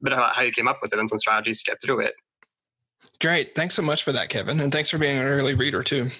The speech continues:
Speaker 2: Um, so for those who haven't read the book, it's, um, the creative red zone. It's, it's an, an analogy from American football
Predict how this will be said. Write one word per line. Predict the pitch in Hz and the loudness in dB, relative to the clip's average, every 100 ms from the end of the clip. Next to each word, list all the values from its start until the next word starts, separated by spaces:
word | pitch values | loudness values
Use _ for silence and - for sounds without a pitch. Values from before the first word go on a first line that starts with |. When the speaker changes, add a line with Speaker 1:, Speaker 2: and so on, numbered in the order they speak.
| - - - | -8 -6 -2
Speaker 2:
Um, | 147 139 139 131 - | 0 2 0 -2 -4
so | - 185 | 0 0
for | 170 165 | 0 0
those | 175 196 | 0 2
who | 233 | 2
haven't | 196 247 226 - | 2 0 -4 -6
read | 131 127 | -4 -2
the | 120 | -2
book, | 135 113 - | -4 -4 -2
it's, | 156 147 - - | -4 -2 -2 -2
um, | 143 139 147 | -2 0 0
the | 147 | 0
creative | 208 240 247 | 2 2 2
red | 160 151 | 2 2
zone. | 143 139 | 2 2
It's, | 139 139 - | 2 2 0
it's | 147 143 | 0 0
an, | 139 135 127 - - - - 104 | 2 2 2 -4 -14 -12 -8 -2
an | 147 | 0
analogy | 147 147 185 214 196 | 2 2 2 2 2
from | 190 147 | 2 2
American | 135 131 135 123 | 2 2 2 -2
football | 131 - 92 71 143 | -2 -2 0 -2 -4